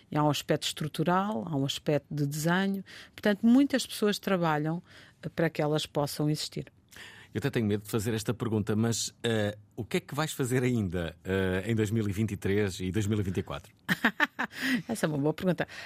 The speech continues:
Speaker 1: Ahm, portanto, nós agora, eh, estamos a acabar, eh, o plugin,
Speaker 2: Uhum.
Speaker 1: depois vamos fazer a Galeria Uffizi em Florença,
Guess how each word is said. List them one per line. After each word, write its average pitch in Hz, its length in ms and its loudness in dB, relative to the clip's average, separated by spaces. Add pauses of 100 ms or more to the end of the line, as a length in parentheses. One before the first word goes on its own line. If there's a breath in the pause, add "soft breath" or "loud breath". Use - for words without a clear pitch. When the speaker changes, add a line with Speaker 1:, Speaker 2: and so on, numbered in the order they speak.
(160 loud breath)
Speaker 1:
Ahm, 202 480 4
portanto, - 400 0
nós 214 280 2
agora, 202 320 4 (200)
eh, 185 340 2
estamos 180 640 0
a 175 80 4
acabar, 170 540 0
eh, 151 800 -4
o - 140 -6
plugin, 185 600 2 (240 loud breath)
Speaker 2:
Uhum. 165 220 -6
Speaker 1:
depois 185 520 2
vamos 180 280 0
fazer 175 360 0
a 160 360 2
Galeria 160 840 0
Uffizi 185 520 0
em 175 120 2
Florença, 202 640 -4